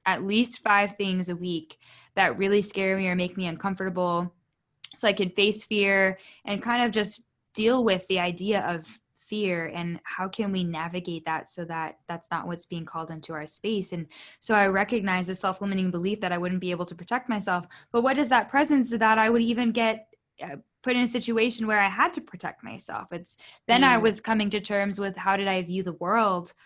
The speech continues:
Speaker 1: where I felt that I had to be concerned about protecting myself. I was processing all of that. You know, I had no idea that a canceled medical conference would allow me to continue to further myself and my growth.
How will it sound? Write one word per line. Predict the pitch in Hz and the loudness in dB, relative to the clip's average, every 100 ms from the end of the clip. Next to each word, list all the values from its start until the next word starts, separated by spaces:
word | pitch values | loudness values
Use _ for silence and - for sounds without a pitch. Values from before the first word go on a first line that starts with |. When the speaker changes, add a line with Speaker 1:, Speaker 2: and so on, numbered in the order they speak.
| - _ | -20 _
Speaker 1:
where | 208 196 190 185 | 2 6 6 6
I | - 185 180 | 4 2 2
felt | 180 208 196 - _ - | 2 2 2 -4 _ -4
that | 185 | 0
I | 180 | 0
had | 170 185 185 | -2 -2 -2
to | - | -4
be | 180 | -8
concerned | 180 180 170 180 226 302 | -6 -8 -8 -4 -2 0
about | 202 151 | -2 -4
protecting | 170 170 160 - 160 | -10 -12 -12 -12 -14
myself. | 156 160 - 117 185 185 _ - - | -14 -14 -12 -10 -10 -14 _ -20 0
I | 196 214 | 4 4
was | 208 | 4
processing | - 220 233 240 220 190 | 4 2 4 0 0 0
all | 190 226 | 4 4
of | 196 160 | 2 0
that. | 196 185 170 | 2 2 0
You | 185 | -4
know, | 180 | -2
I | 175 180 | 0 -2
had | 175 185 | -4 -4
no | 190 202 | 2 4
idea | 202 190 202 190 | 4 4 2 2
that | 185 175 | 2 0
a | |
canceled | 175 - 202 208 208 190 185 | -4 -4 -2 0 2 2 2
medical | 180 175 175 175 | 0 0 -2 -2
conference | - 180 175 175 165 170 - _ - _ | 0 0 -2 -6 -6 -8 -16 _ -20 _
would | 226 214 | 6 6
allow | 202 185 202 | 8 6 6
me | 202 196 | 4 0
to | 185 208 | -2 -4
continue | 208 185 208 202 | -4 -2 -2 -2
to | 190 180 | -2 -4
further | 190 185 180 | -2 0 0
myself | 175 - 185 185 | -2 -4 -4 -2
and | 180 | -6
my | 160 | -6
growth. | 151 170 180 175 175 | -8 -2 0 0 -4